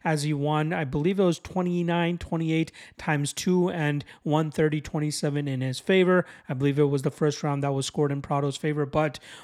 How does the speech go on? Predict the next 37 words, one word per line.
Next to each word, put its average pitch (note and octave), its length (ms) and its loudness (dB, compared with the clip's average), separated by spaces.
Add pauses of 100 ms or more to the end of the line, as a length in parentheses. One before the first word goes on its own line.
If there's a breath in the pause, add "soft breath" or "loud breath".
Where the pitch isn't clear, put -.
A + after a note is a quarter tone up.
once D#3+ 320 2
Zauhuber D#3 500 2
got D3+ 240 -2
that E3 200 0
jab D3+ 380 0
going D#3 280 0
on D#3 240 0
in D#3 120 -2
that D3 180 0
second D#3 340 -2
round D3+ 220 0
that C3 200 -2
busted E3+ 460 0 (260 loud breath)
the E3 180 2
eye D#3 200 0
of D3+ 160 0
Prado, D3+ 520 4 (220 loud breath)
Zauhuber D3 460 0
did C3+ 180 0
not D3 220 -2
look D3 180 -4
back, D3 280 -2
and D3+ 60 -2
he C#3+ 60 -4
continued D3 520 -4
the D3 120 -4
onslaught, D3 440 -2 (240 loud breath)
looking A3 420 2
for A3 140 2
the G3 120 0
finish. G3 560 -4
We D#3 120 0
will D3+ 120 0
credit E3+ 340 -2
him F3 120 -4
for E3 140 -4
that, D#3 260 0